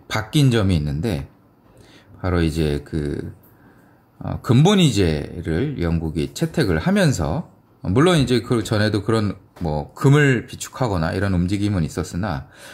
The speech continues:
공식적으로 이제 금을 채택한 게, 금을 이제 영란은행에 비축을 해둔 거죠,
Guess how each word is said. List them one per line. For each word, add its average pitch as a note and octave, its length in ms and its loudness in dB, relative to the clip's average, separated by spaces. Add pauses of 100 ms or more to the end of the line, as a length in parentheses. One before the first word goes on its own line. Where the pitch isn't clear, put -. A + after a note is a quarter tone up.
공식적으로 C#3 760 2
이제 E2+ 420 0
금을 D3 540 2 (400)
채택한 E3 560 -2
게, F#2 320 -2 (600)
금을 D#3+ 260 4
이제 B2+ 220 4
영란은행에 A#2+ 920 2 (540)
비축을 D#3 500 0
해둔 C3+ 260 0
거죠, F2+ 380 -4